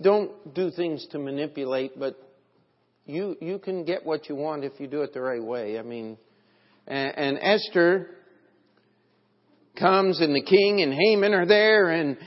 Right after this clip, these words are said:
and, and they're having a great time. He says, "What is it? What is it?" He says, "Uh, my first request is that you would come back tomorrow and then I'll tell you."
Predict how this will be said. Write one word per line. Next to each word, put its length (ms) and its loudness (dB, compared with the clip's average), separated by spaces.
and, 320 4
and 240 2
they're 200 6
having 320 2
a 60 2
great 300 4
time. 260 2
He 60 2
says, 260 -8
"What 140 -2
is 140 0
it? 100 -4
What 120 -2
is 140 -4
it?" 160 -8
He 60 -20
says, 200 -10
"Uh, 200 -10
my 220 -6
first 300 -2
request 480 -10
is 200 -12
that 220 -12
you 60 -12
would 160 -8
come 180 -14
back 220 -12
tomorrow 540 -12
and 200 -18
then 140 -14
I'll 220 -16
tell 100 -20
you." 160 -20